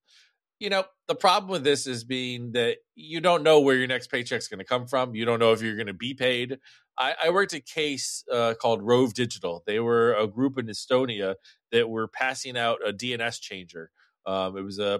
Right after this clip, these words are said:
part of a codec for watching, uh, adult films online. Inside the codec was the malware. Uh, it got onto your computer and it changed your D N S settings. And, and I'll, I'll explain some of that. So D N S setting is, is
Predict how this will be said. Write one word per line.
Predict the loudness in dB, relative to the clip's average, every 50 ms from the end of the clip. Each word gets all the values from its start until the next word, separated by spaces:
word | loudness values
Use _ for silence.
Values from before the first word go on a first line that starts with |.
| -2 0
part | 0 0 0
of | -2
a | -4
codec | _ 0 2 2 4 4 2 0 -2 _ -14
for | -14 -8 -4
watching, | -2 -2 -2 -4 -8 -16 -14 -14 -14 -10 -8
uh, | -6 -4 -2 -2 -2 -4 -4
adult | -4 -2 0 0 0 0 -2 _
films | -14 -2 0 0 0 0 -2 -4 -2
online. | -2 -2 -2 0 -2 -2 0 0 -2 -6 -8 -14 _ _ _ _ -12
Inside | -10 -8 0 2 2 2 2
the | -2
codec | -2 2 2 4 4 4 2 2 0 _ -6
was | -6 -6 -6 -6 -8
the | -10 -6
malware. | -4 -2 -2 -2 -2 -2 -2 -2 -2 -4 -6 _ _ _ _ _ _ _ -8
Uh, | -4 -4
it | -4 0
got | 2 2 4 4
onto | 2 0
your | -4 -8
computer | -8 -12 -14 -10 -8 -6 -4 -2 -2 -2
and | -4 -6 -8 -10
it | -12 -14
changed | -12 -10 -10 -10 -10 -12 -16 -14
your | -14 -12
D | -12 -10 -8 -8
N | -6 -4
S | -4 -4 -4 -4 -6
settings. | -6 -8 -8 -8 -12 _ -20 -20
And, | _ _ _ _ _ _ _ _ -12 -12 -10
and | -8 -2
I'll, | 0 2 2 2 2 2
I'll | 2 0
explain | 0 0 -2 -2 -4 -4 -4
some | -8 -8 -8
of | -8 -6
that. | -6 -8 -8 _ _ -20
So | -16 -6 -2 0 0 0 -2 -4 _ _ _ _ _ -6
D | -6 -4
N | -2 -2
S | -2 -2 -2
setting | -2 -2 -2 -2 -6 -8
is, | -8 -10 -10 -12 -12 -12 -10
is | -10 -8 -8 -10 -12 -16